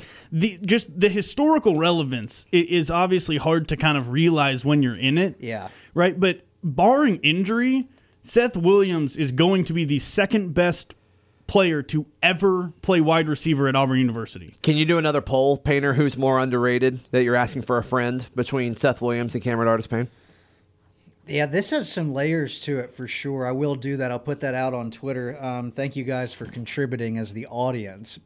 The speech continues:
Speaker 2: But Cap, I think, really has a pretty clear-cut case as being the most underrated running back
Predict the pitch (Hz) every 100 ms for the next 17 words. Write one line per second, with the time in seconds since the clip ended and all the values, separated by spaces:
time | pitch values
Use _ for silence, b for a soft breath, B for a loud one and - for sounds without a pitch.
0 | 120 - 127 - _ _ _ _ _ -
1 | - 151 233 233 123 165 202 113 143 185
2 | 131 131 151 113 - 147 117 - 123 123
3 | 131 107 - 131 127 113 104 123 120 117
4 | 110 104 101 b b b b - 127 127
5 | - 127 131 131 123 123 117 104 110 120
6 | 117 113 110 107